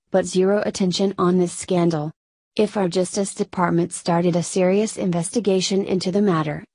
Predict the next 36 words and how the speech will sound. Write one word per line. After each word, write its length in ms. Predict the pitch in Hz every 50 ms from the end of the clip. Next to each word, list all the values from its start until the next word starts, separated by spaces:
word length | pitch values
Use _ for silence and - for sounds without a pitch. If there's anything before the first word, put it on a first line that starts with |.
| _ _ -
they 140 | 185 175 170
would 200 | 165 170 - -
quickly 340 | - 202 185 - 214 202 -
uncover 480 | 208 196 190 190 - 196 185 180 196 190
the 120 | 185 180
corruption. 680 | - - 220 202 185 175 175 - - 170 160 156 170 - _ _ _ _ _ _ _ -
The 100 | 190 180
left 260 | 175 175 175 190 -
would 160 | 220 240 233 -
fall 340 | - - 185 175 175 180
like 260 | 185 185 175 175 170 -
dominoes, 640 | 202 180 180 185 180 175 165 160 160 160 - - - _ _ _
as 200 | - 196 185 170
they 140 | - 180 170
have 220 | 160 185 196 202 214
a 80 | 226
poor 280 | - - 202 190 196 202
defense. 580 | 220 233 - - 185 165 156 156 - - - - _ _ _ _ _ _ _ _ _ _ _ _ _
If 180 | - 190 190 185
Sessions 560 | - - 196 190 180 - 214 208 208 208 -
D 200 | - 208 196 196
O 140 | 196 196 190
J 240 | 175 190 180 180 185
doesn't 400 | 175 196 190 196 202 233 240 233
look 180 | 226 220 -
into 220 | 220 208 208 - 208
this 220 | 175 180 175 -
case, 460 | - - 190 175 160 156 - - - - _ _ _
then 220 | 196 190 208 202
it 120 | 214 226 -
would 140 | 294 262 -
be 180 | 220 196 190
a 60 | 196
travesty 640 | 196 - - 208 196 202 214 233 - - - 190 190
of 120 | 190 175 -
justice. 600 | - 196 202 220 - - 170 156 151 - -